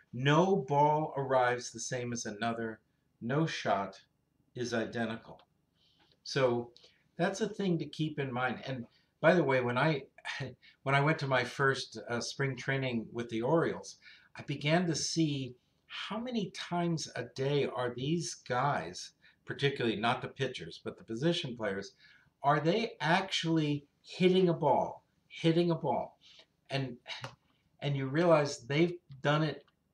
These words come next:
tens to hundreds of thousands of times. Um, and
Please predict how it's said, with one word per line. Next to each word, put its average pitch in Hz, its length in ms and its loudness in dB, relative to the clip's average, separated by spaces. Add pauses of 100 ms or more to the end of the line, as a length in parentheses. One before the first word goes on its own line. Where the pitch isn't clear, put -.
(200)
tens 147 760 -2
to 127 100 -10
hundreds 170 680 -2
of 139 220 -6
thousands 143 560 -4
of 117 140 -14
times. 123 340 -6 (680)
Um, 104 500 -4 (500)
and 131 500 -4